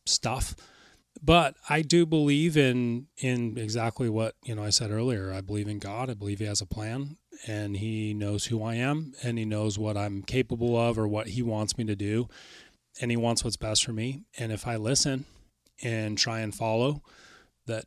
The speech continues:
he'll direct me, direct us, like, where he needs us to go, which will be for our, like, ultimate best welfare.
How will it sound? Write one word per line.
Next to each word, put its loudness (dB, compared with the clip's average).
he'll 0
direct -4
me, -4
direct -4
us, 0
like, -6
where -4
he -8
needs -4
us 0
to -4
go, -2
which 0
will -2
be -2
for -6
our, -4
like, -6
ultimate -4
best -2
welfare. -6